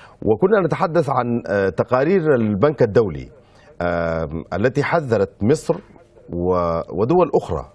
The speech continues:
في المنطقة، لبنان واليمن و-، وما إلى ذلك، أن لا تركن للمؤشرات الوردية، هي لا تعني الحقيقة في واقع الأمر اقتصاديًا، وأن هناك، آه، اختناق اقتصادي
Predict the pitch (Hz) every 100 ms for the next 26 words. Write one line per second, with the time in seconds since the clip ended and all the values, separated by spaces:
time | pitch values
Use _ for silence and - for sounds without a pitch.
0 | _ - 85 92 85 90 92 82 76 85
1 | 92 98 90 69 76 87 90 92 - _
2 | - _ - - 76 71 69 - 76 78
3 | 85 101 95 90 107 107 110 117 127 175
4 | 180 180 - 131 123 131 - _ _ -
5 | 113 117 110 - 127 147 120 110 110 101
6 | 113 80 71 113 113 110 101 95 - 90
7 | 117 101 - 90 90 92 78 85 98 90
8 | 90 - - 92 175 78 67 - - -
9 | - 90 90 90 104 110 - _ _ _
10 | - 82 80 78 78 76 73 71 69 -
11 | - - - - - 113 113 120 - -
12 | - - - 107 120 87 76